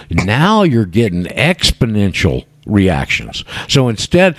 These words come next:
let's say if you put two together, you may get an exponent of five.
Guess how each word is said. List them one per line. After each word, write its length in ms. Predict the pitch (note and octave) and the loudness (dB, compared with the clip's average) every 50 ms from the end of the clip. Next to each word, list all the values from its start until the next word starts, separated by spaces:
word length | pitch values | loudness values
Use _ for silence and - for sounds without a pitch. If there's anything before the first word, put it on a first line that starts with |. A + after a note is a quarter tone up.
| - - - | -10 -8 -2
let's 220 | A#2 B2+ C#3 C3 | 0 2 2 2
say 220 | - - F3 D#3+ C#3+ | 2 2 2 4 4
if 140 | C3 - C#3+ | 2 2 -2
you 60 | B2 | -2
put 300 | - - D#3 B2+ - - | 2 2 0 0 0 0
two 200 | - F3+ F3+ F#3 | 0 2 2 2
together, 380 | E3 C#3+ B2 B2 B2 A#2 A#2 | 2 2 2 2 2 2 2
you 180 | A2+ A2 A#2 A#2+ | 2 4 4 4
may 200 | A#2+ A#2+ A#2+ A#2 | 4 4 4 2
get 240 | A2+ A#2 B2 A#2 G#2 | 2 2 2 2 4
an 100 | G2 G#2 | 2 2
exponent 640 | A2+ A#2 - - - - A2 G2+ G2+ G2 F#2+ E2+ | 2 2 0 -2 -2 0 0 2 2 2 2 0
of 200 | D#2+ D#2 D2 C#2 | -2 -2 -4 -6
five. 1000 | - - - - _ _ _ - - - - A2 D#2+ B1+ - - - - - | -10 -16 -20 -20 _ _ _ -20 -6 -2 0 0 0 -2 -6 -8 -12 -14 -16